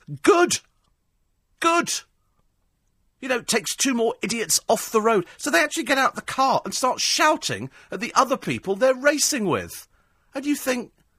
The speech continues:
"Where are you from? Where are you from?" Two black B M Ws, as I say, driven by simple folk. They used to be, didn't they? They used to be quite good cars, B M W. You'd go,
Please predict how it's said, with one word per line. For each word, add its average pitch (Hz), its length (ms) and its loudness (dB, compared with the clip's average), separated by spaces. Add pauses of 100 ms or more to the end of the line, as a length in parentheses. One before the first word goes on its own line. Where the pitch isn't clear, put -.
(500)
"Where 285 140 -4
are 247 60 -6
you 160 160 -6
from? 120 460 -4 (420)
Where 269 300 0
are 190 160 0
you 156 120 -4
from?" 127 240 -4 (200)
Two 269 180 2
black 185 300 2
B 160 120 2
M 151 140 2
Ws, 123 420 2 (160)
as 214 120 -8
I 185 220 2
say, - 60 -8 (120)
driven 190 260 -4
by 165 120 4
simple 139 500 0
folk. - 500 -4 (460)
They 180 100 0
used 240 200 2
to 226 60 0
be, 147 200 0
didn't 202 180 -2
they? 123 120 0
They 127 100 0
used 196 220 -4
to - 40 -2
be 165 80 0
quite 165 320 -2
good 147 220 -4
cars, 123 320 2
B 123 120 -2
M 120 100 -4
W. 123 100 -6
You'd 123 80 -8
go, 131 120 -2